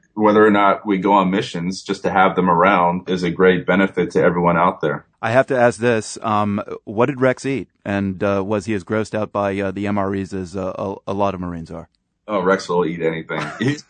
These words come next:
Speaker 1: <laughs> he would actually steal my food. You know, I would get care packages in the mail from family and friends and people that support. And actually, most of the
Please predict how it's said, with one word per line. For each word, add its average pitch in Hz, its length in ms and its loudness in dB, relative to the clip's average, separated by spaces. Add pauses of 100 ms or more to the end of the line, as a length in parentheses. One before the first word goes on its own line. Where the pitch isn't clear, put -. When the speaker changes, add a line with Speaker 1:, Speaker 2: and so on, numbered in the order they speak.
Speaker 1:
<laughs> 135 760 -4
he 135 80 0
would 147 140 4
actually 127 300 -6
steal 113 320 -8
my 95 180 0
food. 95 340 0
You 101 100 2
know, 98 60 4
I 110 120 4
would 117 180 -2
get 107 200 -2
care 101 180 -2
packages 92 480 -6
in 90 80 -6
the 85 80 -6
mail 90 480 -2 (320)
from 90 240 -6
family 90 400 -4
and 85 160 -8
friends 87 340 -6
and 85 100 -10
people - 220 -8
that 76 120 -6
support. 82 380 -6
And 95 120 2
actually, 107 240 -2
most 98 220 -2
of 90 60 -12
the 85 200 -2